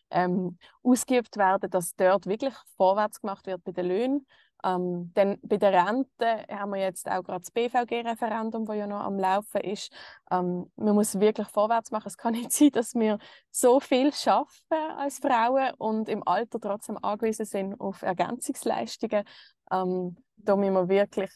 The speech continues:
ähm, auch andere Mehrheitsverhältnisse schaffen im Herbst.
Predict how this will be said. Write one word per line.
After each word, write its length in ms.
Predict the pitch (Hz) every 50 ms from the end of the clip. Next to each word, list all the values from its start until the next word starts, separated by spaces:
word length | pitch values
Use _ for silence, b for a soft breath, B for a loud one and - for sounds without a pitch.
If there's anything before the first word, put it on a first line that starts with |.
| - -
ähm, 400 | - 180 175 180 175 175 180 -
auch 200 | - 185 185 185
andere 280 | - 185 196 214 220 220
Mehrheitsverhältnisse 1300 | 190 180 185 - 233 240 240 233 233 - - 247 233 226 220 226 _ - 226 220 208 - - - -
schaffen 420 | - - 208 208 _ - - 202 208
im 100 | 202 196
Herbst. 380 | 202 202 214 202 - - -